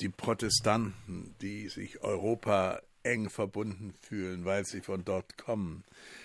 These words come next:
wie, wie weit die noch, äh, Einfluss und Gewicht behalten werden. Andererseits kann ich mir vorstellen, dass Amerika sich zwangsläufig sozialdemokratisiert.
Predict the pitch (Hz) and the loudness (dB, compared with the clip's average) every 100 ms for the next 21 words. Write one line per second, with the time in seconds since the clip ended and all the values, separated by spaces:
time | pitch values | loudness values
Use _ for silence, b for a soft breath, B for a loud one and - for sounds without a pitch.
0 | B - 113 - 110 117 110 110 117 104 | B -4 -2 -4 -2 2 2 4 4 2
1 | - 113 120 117 113 101 - - - 107 | 0 2 4 4 4 2 -4 -12 -4 0
2 | 104 101 - - 117 113 104 - 110 101 | 0 -2 -6 0 2 2 -2 -2 0 0
3 | 92 - - 98 95 101 87 90 - - | 0 -6 -6 -8 -6 -6 -4 -6 -8 -8
4 | 87 95 98 - - - - 95 - - | -6 -6 -10 -14 -14 -12 -12 -14 -16 -20
5 | b b b b b b b 127 139 131 | b b b b b b b 6 8 10
6 | 127 113 117 120 - - - 120 113 113 | 8 8 4 4 0 -6 -6 -4 -4 -2
7 | 110 107 117 113 - 113 107 104 95 b | -2 -2 -2 -4 -2 -2 0 -2 -4 b
8 | b b 110 104 113 110 107 107 - 101 | b b -4 2 4 8 8 8 6 6
9 | 95 95 92 - - 107 120 - - 92 | 6 4 0 -2 -2 0 0 -2 0 2
10 | 95 92 90 - 95 92 - 92 95 90 | 2 0 -4 0 0 2 2 4 4 2
11 | 85 80 - 76 - 71 - - - - | -2 -4 -8 -10 -10 -10 -10 -10 -12 -18